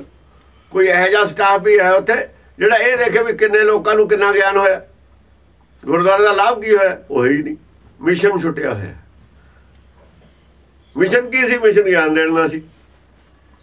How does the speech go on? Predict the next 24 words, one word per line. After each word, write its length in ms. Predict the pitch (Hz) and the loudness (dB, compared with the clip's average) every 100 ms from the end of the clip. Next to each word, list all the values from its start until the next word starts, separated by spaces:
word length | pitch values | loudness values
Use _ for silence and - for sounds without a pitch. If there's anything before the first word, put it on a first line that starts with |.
| - | 0
ਉਹ 120 | 220 | 2
ਦਿੱਤਾ 360 | 208 202 233 | 2 2 0
ਨਹੀਂ 240 | 240 220 214 | 2 2 2
ਦਿੱਤਾ, 320 | 226 233 240 | 0 2 2
ਲਿਆ 260 | 220 208 208 | 2 2 2
ਕਿਸੇ 200 | 208 214 | 2 2
ਨੇ 140 | 233 | 0
ਨਹੀਂ 280 | 220 185 208 | 2 2 4
ਲਿਆ, 240 | 220 220 | 2 2
ਪਾਸ 320 | 214 202 196 | 0 0 0
ਕੌਣ 400 | 170 - 180 190 | -4 -6 -2 2
ਹੋਇਆ, 260 | 185 190 214 | 2 2 0
ਕੌਣ 300 | - 190 190 | 0 -2 0
ਨਹੀਂ 200 | 190 180 | 2 2
ਹੋਇਆ, 360 | 190 202 226 - _ _ _ _ _ _ _ _ | 2 0 -4 -8 _ _ _ _ _ _ _ _
ਕਿੰਨੇ 260 | 180 190 220 | -2 2 2
ਨੰਬਰ 480 | 214 214 208 202 165 | 2 0 -2 -4 -6
ਕਿ-, 240 | 180 180 | -6 -6
ਕਿਹਨੇ 260 | 202 226 233 | -6 -2 0
ਲਏ, 160 | 220 | 0
ਉਹ 320 | 220 196 202 190 | -2 0 2 2
ਮਿਸ਼ਨ 320 | 160 165 170 | 2 2 0
ਇਹ 340 | 175 156 160 | 2 2 2
ਨਹੀਂ। 120 | 147 | 0